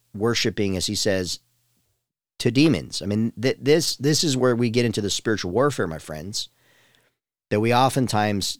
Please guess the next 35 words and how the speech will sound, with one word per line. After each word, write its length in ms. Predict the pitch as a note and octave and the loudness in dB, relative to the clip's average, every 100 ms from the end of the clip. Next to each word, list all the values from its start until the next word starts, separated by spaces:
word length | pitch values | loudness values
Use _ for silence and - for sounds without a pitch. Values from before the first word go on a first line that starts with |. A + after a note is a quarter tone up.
| - | -4
tend 200 | A2 G2+ | -2 0
to 80 | |
neglect. 600 | F#2 E2 F2 D#2 B1 - - _ _ _ _ _ _ _ _ _ _ | -2 -4 -6 -8 -10 -18 -20 _ _ _ _ _ _ _ _ _ _
You 40 | - | 0
see, 140 | C#3 | 2
the 160 | A#2+ A2 | 2 2
idols, 720 | B2+ E3 C#3+ G#2 A2 - - _ _ _ _ _ _ _ | 4 4 4 4 0 -6 -10 _ _ _ _ _ _ _
these 240 | A2 A#2+ B2 | -2 0 2
are 40 | |
the 120 | A2+ | 0
pagans 360 | - A2 G#2+ G2 | 0 -2 0 -2
that 120 | F#2 | -4
were 120 | F#2 | -2
worshipped, 600 | F#2+ A#2+ - F2 E2 - - _ | 0 0 -2 -4 -6 -14 -20 _
they 400 | A#2 A#2+ B2+ C3+ | -16 -12 0 2
didn't 240 | D#3 E3+ B2 | 2 0 -4
possess 400 | A2+ A2+ A#2 - | -4 0 0 0
any 160 | F2 | -4
great 280 | D#2 F2+ E2 | -6 -6 -6
power, 400 | - G2 F2 C2 | -4 -2 -2 -2
obviously. 540 | C#2 B1+ C2 - G1+ G#1+ | -10 -10 -10 -10 -12 -8
They 120 | G2 | -6
made 260 | G2+ A2+ C3 | 0 2 2
it 80 | A#2 | 2
seem 240 | - A2+ | 0 -2
like 160 | F#2 E2 | -4 -8
they 120 | D2 | -8
did. 220 | D#2+ E2+ | -6 -6
Like 180 | D#2+ E2 | -8 -4
the, 120 | G#2+ | -4
the 140 | - F#2 | -4 -6
golden 440 | E2+ A2+ D3 C#3 | 0 2 2 0
calf, 300 | - G#2+ G2 | 0 0 0
for 100 | - | -4
example, 600 | E2 D#2+ D#2 - C2+ C2 | -8 -8 -10 -10 -12 -14